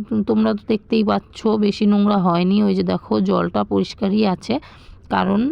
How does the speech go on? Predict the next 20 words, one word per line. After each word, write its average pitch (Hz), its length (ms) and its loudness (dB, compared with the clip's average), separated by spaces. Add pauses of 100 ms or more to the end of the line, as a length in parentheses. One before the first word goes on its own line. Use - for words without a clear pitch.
(440)
হালকা 196 360 0
বললাম 214 360 0
না, 277 140 0
কয়েকদিন 196 420 0
আগেই 202 300 0
ঘষেছিলাম, 202 600 0
সেই 196 260 0
জন্য। 175 240 -2 (640)
তো 214 100 -2 (260)
হচ্ছে 214 300 -2 (220)
আমার 214 260 2 (500)
এই 214 200 2 (580)
কলের 214 340 0
পাড়টা 214 420 -2
ধোয়ানো 202 440 2
হয়ে 208 280 2
গেলে 220 240 0 (140)
তারপরে 196 420 -2
আমি 196 240 2
হচ্ছে 202 240 -2